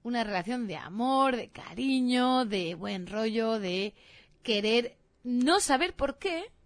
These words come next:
Eso es, de no saber por qué, pero quiero a mi perro, por ejemplo.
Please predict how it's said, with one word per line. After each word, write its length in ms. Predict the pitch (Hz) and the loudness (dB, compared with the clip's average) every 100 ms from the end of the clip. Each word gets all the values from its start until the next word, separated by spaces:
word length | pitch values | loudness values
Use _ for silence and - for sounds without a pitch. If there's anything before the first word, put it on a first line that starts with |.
| _ _ _ | _ _ _
Eso 320 | - 226 226 | -8 -4 -2
es, 260 | 185 156 - | -2 -4 -4
de 140 | 208 | -6
no 180 | 214 311 | -4 -2
saber 240 | 330 349 349 | 0 -2 -2
por 200 | 339 - | -6 -2
qué, 140 | 381 | -4
pero 360 | - 330 381 - _ - | 0 0 0 -2 _ -4
quiero 280 | 403 403 285 | 0 2 2
a 40 | |
mi 120 | 247 | 0
perro, 400 | 202 180 233 359 - | -2 -2 -4 -8 -8
por 120 | 208 | -8
ejemplo. 460 | 202 170 170 175 | -6 -8 -6 -8